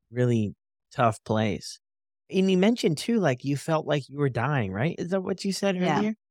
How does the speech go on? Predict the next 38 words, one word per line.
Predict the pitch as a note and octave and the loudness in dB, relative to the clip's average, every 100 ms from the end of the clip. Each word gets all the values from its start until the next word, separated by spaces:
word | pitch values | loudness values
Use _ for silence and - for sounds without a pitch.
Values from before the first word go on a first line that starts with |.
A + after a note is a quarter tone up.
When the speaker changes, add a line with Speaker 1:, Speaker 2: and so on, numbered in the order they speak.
| _ _ _ | _ _ _
Speaker 2:
I | G3 F#3+ F#3+ F#3+ | 2 6 8 6
could | - F#3 | 2 -2
feel | - E3+ E3 E3+ | 2 4 4 4
my | E3+ D#3+ | 4 6
body | D#3 D3+ | 6 6
dying. | D3+ D3+ D#3 E3+ F3+ - | 6 4 2 0 -6 0
I | E3 | 4
actually | D3+ - G3+ F#3+ E3 D#3 | 4 2 0 2 2 0
went | E3+ | 0
as | E3+ - | -2 6
far | E3+ E3+ | 8 10
as | D#3 D#3 - | 8 4 0
to | F3+ | 4
write | F3 F3 | 6 6
letters | D#3+ D#3+ D#3+ E3+ - | 4 6 6 4 0
to | D#3+ | 2
all | D3+ D#3+ | 6 6
my | D#3 D3+ | 6 4
loved | D3+ D3 | 4 0
ones | E3 F3+ G#3 - - D3 | 0 0 -2 -4 -12 -8
that | D#3 D3+ - | -2 -2 2
they | E3 | 2
would | D3+ C#3+ | 2 0
find | - C#3+ C3+ C#3+ - _ | 2 4 4 0 -6 _
when | C#3 D3+ | 0 2
I | D3 | 2
was | D3 | 0
dead. | C#3+ C3 C#3+ _ _ _ _ _ _ | -4 -4 -4 _ _ _ _ _ _
It | D#3 | 0
wasn't | D#3 D3 D#3 | 2 4 6
their | D3 | 6
fault, | C#3+ C#3+ D3 - - | 6 4 4 0 -8
and | C3+ C#3 | -4 -2
that's, | C3+ C#3 - - - | 0 0 -2 -12 -14
I | D3+ | -2
love | D3 D3 C#3 | 4 4 4
them | C3 C3 | 2 2
and | B2+ | 0